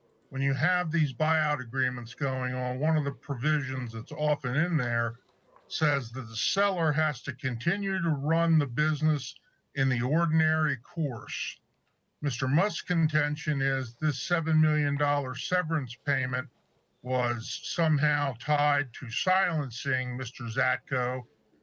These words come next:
so that he would not bring forth his, uh, his complaints publicly.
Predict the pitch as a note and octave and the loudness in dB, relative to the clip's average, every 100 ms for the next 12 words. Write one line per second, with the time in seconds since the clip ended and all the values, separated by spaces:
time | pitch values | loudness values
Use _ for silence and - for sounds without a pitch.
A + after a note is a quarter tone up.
0 | _ - D3 B2 B2 B2 A#2+ A#2+ C3+ C3+ | _ -8 -2 0 0 -2 -2 0 0 0
1 | C#3 _ - A#2 D3 C3 A#2 E3+ D3+ D3+ | 0 _ -14 -2 0 0 -2 0 2 2
2 | - C3+ C3 B2+ A#2+ G#2+ G2 - - A#2+ | 0 0 2 0 -4 -8 -10 -12 -18 -16
3 | B2 A#2+ B2 A#2 A2+ A#2+ A2+ - B2 A2+ | -10 -6 -4 -4 -4 -4 -6 -6 -6 -2
4 | D3+ C3+ - - C#3+ A2+ A2 G#2+ | -2 -2 -6 -2 -2 -2 -12 -8